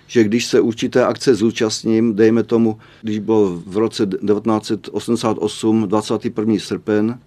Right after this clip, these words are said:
tak mi striktně zakázali vůbec vycházet ven. Jako, že můžu jít do práce, ale z práce, že musím jít rovnou domů. A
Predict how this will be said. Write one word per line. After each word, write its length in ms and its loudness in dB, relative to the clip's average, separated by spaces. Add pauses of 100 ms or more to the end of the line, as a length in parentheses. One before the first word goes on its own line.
tak 180 -2
mi 360 0 (100)
striktně 480 0
zakázali 960 0 (120)
vůbec 640 0
vycházet 720 0
ven. 580 -4 (420)
Jako, 320 4
že 140 2
můžu 260 4
jít 80 4
do 120 0
práce, 760 -2 (320)
ale 200 0
z 100 -6
práce, 880 0
že 220 2
musím 400 4
jít 140 4
rovnou 380 4
domů. 380 2 (640)
A 420 -8